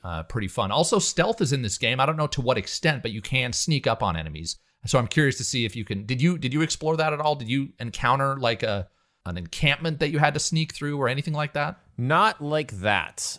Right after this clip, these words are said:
Speaker 2: Uh, I think that stealth is going to be something you really have to seek out.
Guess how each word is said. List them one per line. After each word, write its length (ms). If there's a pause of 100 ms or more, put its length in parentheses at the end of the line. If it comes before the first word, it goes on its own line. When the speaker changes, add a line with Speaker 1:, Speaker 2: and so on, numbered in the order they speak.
(100)
Speaker 2:
Uh, 400
I 160
think 280
that 120
stealth 480
is 140
going 220
to 60
be 160
something 640
you 200
really 400
have 360
to 500
seek 480
out. 460